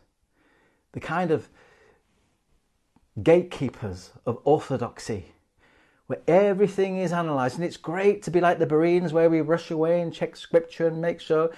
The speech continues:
I mean, every line of every song, you know, you've seen this, you've heard this, where being right, all it is, is about getting theological agreement. And what sort of disciple does that create? It creates dryness. I-, if,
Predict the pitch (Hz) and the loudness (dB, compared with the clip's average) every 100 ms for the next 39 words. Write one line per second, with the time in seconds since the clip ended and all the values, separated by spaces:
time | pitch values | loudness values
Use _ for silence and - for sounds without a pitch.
0 | - - 151 160 180 180 190 180 165 180 | -10 -4 0 4 4 6 4 4 2 0
1 | 180 180 175 156 - 165 160 156 151 160 | 0 0 -2 -4 -6 -2 0 0 -2 0
2 | 170 175 160 - 190 185 165 - 147 - | 0 0 -2 -2 -2 0 -2 -2 -2 2
3 | 196 185 127 107 - - _ _ - - | 2 2 -4 -4 -8 -20 _ _ -20 -8
4 | 160 156 190 185 160 175 180 - 170 196 | -4 0 0 0 0 4 4 4 4 4
5 | 190 160 160 151 147 139 143 143 127 156 | 4 2 2 2 2 4 2 2 -2 -2
6 | 156 143 139 127 147 - 135 131 127 139 | 0 2 0 -2 -8 -4 -4 -2 0 0
7 | 123 - - 160 208 - 214 214 190 190 | 0 -4 -10 -2 -2 2 2 2 0 -2
8 | 196 196 214 208 208 202 202 - 185 214 | 0 0 0 -2 -2 -2 -2 -2 0 0
9 | - - - - 151 - 170 170 - - | -2 -8 -20 -10 -10 -4 0 0 -2 -8
10 | 135 147 165 151 - - 156 - 160 | -6 -4 -2 -4 -4 -4 -4 -2 -6